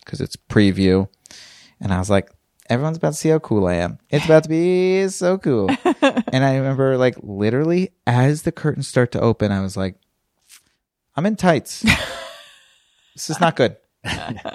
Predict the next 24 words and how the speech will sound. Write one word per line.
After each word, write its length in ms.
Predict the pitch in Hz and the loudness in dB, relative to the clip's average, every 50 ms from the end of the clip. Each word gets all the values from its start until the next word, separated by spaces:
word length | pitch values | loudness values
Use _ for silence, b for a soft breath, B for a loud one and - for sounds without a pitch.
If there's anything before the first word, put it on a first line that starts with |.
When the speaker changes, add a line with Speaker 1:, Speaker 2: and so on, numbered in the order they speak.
| - 208 | -8 -6
Speaker 1:
then 240 | - 123 123 135 131 | -4 -2 -2 0 0
it 40 | 120 | 0
was 120 | 117 110 - | 0 -2 -4
just 160 | 117 - - | -6 -2 0
like, 220 | 127 113 101 - - | 2 2 2 0 -2
I 120 | - 117 113 | 2 2 2
just 120 | 113 - | 4 4
remember 140 | 131 123 120 | 2 4 4
the 60 | 117 - | 2 2
curtain 260 | - 123 110 107 104 | 2 2 2 2 2
opening 400 | 101 98 - 104 104 101 98 95 | 0 -2 -2 -2 -4 -4 -4 -6
and 240 | - 95 98 95 92 | -6 -6 -8 -4 -4
just 220 | 101 95 - - | -4 -4 -2 -2
a 220 | 98 95 92 90 - _ - _ _ _ _ - - | 0 0 0 -2 -6 _ -20 _ _ _ _ -16 -10
roar 520 | 92 90 90 90 95 95 95 95 95 95 95 | -8 -6 -2 0 0 2 4 4 2 2 2
of 140 | 95 90 - | -2 -4 -8
laughter. 520 | - - - - - - - - - - _ _ - | -10 -10 -10 -10 -12 -10 -10 -10 -10 -10 _ _ 2
Speaker 2:
Oh, 120 | 214 196 180 | 2 2 2
gosh. 600 | - - 160 151 151 151 151 151 - - - - - | 2 -2 -4 -2 -2 -4 -4 -6 -6 -8 -10 -8 -4
Speaker 1:
And 100 | - 92 | -2 -2
I 60 | 92 92 | -2 -2
was 100 | 90 - | 0 0
like, 180 | 90 90 - _ _ _ _ - | -2 -2 -2 _ _ _ _ -6
"Yeah, 500 | 101 101 92 90 87 90 90 90 87 90 | -4 2 4 4 6 6 6 4 4 2